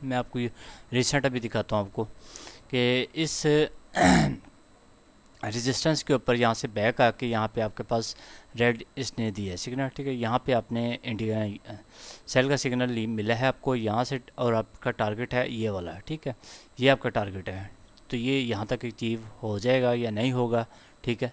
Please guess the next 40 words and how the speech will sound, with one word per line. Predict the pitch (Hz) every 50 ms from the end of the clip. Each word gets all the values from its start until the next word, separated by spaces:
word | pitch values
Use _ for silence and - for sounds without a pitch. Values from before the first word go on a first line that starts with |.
| - - -
लेकिन | 127 127 120 - 131 127
ये | 139 - - 175
ईजीली | 175 160 151 151 135 123 120
अचीव | 110 104 - 123 120 113
होगा, | 120 120 123 131
अभी | 127 120 131 135
आपके | 127 - - 135
सामने | - - 143 135 135 135 131
ही | 131 135
हो | 127 120 101
जाएगा, | 98 110 110 110 101 101 95
ठीक | - 139 139 131 151
है। | 147 - - - - - - - - - - - 139
मैं | 127 117
अभी | 107 123 127 123 120 120 113 - -
पाँच | 117 117 120 113 -
छः | 139 127 120 120
मिनट | 120 120 117 107 -
के | - 120
अंदर | 110 113 113 113
अंदर | 110 107 113 110
आपको | 110 107 - - 120
मैं | 113 113 110
सारी | - 123 123 113
स्ट्रेटजी | 107 - 123 107 101 104 107
समझा | 104 - 110 107 95 104 95
दूँगा, | 87 87 90 92 95
ठीक | - 143 - -
है। | 123 - - - - - - - - - - - - - -
अभी | 117 117 143 156 - - - - -
<clears throat> | - - 160
for | - - 156 160
example, | 170 156 151 147 135 - 165
अब | 156 143
ये | 151 160 147
देखें, | 151 147 - - 165 160 147 131 - - - 147
जैसे | 139 120 123 127 127 151
ये | 147 143 143 139
यहाँ | 131 120 110 120 131 -
पे, | -